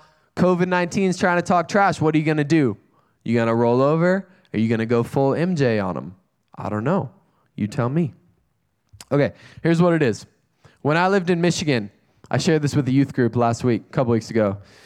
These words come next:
It's a saying in the youth group now. When I lived in Michigan, um, guys used to say, "Off top."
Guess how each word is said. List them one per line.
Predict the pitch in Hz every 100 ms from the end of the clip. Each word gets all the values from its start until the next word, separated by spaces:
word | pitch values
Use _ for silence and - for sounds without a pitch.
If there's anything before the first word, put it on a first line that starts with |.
| - _ _
It's | 120
a |
saying | - 151 143 139
in | 135
the | 131
youth | 127 120
group | 117 101
now. | 104 104 - -
When | 123
I | 135 160
lived | 170 151
in | 151
Michigan, | 143 139 113 104 98 - _ _ _ _ _ _ _ - _ -
um, | 123 113
guys | 117 151 156 147
used | 143
to | 143
say, | 131 139 123 117 107 - _ _ _ _
"Off | 143 156 -
top." | - 151 110 - -